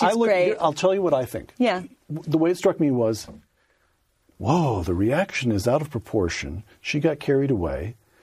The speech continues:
Speaker 1: She said it wasn't about race. That was wrong. And also, it's also always wrong to indicate or to suggest in any way that the Holocaust is not singular.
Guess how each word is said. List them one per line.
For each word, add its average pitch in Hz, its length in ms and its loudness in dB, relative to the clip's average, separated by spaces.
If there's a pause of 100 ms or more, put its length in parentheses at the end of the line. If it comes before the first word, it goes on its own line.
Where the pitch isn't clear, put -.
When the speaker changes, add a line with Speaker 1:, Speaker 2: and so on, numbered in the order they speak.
Speaker 1:
She - 160 -4
said 131 200 0
it 120 80 -4
wasn't 135 300 0
about 127 180 0
race. 123 200 0
That - 120 -2
was 160 140 -6
wrong. 208 460 -2 (640)
And 131 120 2
also, 135 600 2 (260)
it's - 220 -4
also 185 460 2
always 147 460 2
wrong 85 440 -6 (1200)
to 143 140 0
indicate 151 500 2
or 110 100 2
to 113 120 0
suggest 117 480 -2
in 110 120 2
any 135 180 2
way 120 160 2
that 107 180 -4
the 104 100 0
Holocaust 120 540 0
is 101 80 -2
not 104 200 -4
singular. 92 600 -6